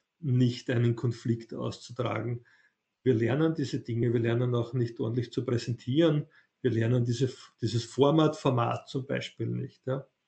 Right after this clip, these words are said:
Das sind Dinge, die werden alle nicht gelehrt, ja. Sondern es wird Faktenwissen gelehrt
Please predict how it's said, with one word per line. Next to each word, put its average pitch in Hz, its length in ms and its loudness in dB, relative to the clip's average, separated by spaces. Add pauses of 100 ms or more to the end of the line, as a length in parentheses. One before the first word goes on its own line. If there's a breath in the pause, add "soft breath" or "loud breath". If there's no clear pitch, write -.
(720 soft breath)
Das 123 140 2
sind 135 180 0
Dinge, 135 220 4
die 135 160 2
werden 127 220 4
alle 135 160 2
nicht 127 200 -6
gelehrt, - 460 -2
ja. 147 220 -8 (720)
Sondern 123 340 2
es 123 180 0
wird 131 220 4
Faktenwissen 117 880 -2
gelehrt 117 540 -6